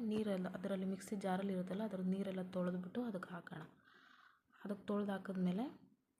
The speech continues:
ನಮ್ಗೆ ಎಷ್ಟು ಬೇಕೋ ಅದಷ್ಟು ಅದಕ್ಕೆ ನೀರು ಹಾಕ್ಕೊಂಡು ಲಿಡ್ ಕ್ಲೋಸ್ ಮಾಡಿ ಅದಕ್ಕೆ ಎರಡು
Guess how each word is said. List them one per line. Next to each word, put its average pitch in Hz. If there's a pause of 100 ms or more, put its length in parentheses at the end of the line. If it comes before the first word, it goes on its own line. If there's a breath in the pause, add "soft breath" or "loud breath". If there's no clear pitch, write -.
(600 loud breath)
ನಮ್ಗೆ 208
ಎಷ್ಟು -
ಬೇಕೋ 208
ಅದಷ್ಟು - (300)
ಅದಕ್ಕೆ 202 (100)
ನೀರು 202
ಹಾಕ್ಕೊಂಡು 185 (140)
ಲಿಡ್ 220 (100)
ಕ್ಲೋಸ್ 196 (420)
ಮಾಡಿ 185 (260)
ಅದಕ್ಕೆ 196 (160)
ಎರಡು 202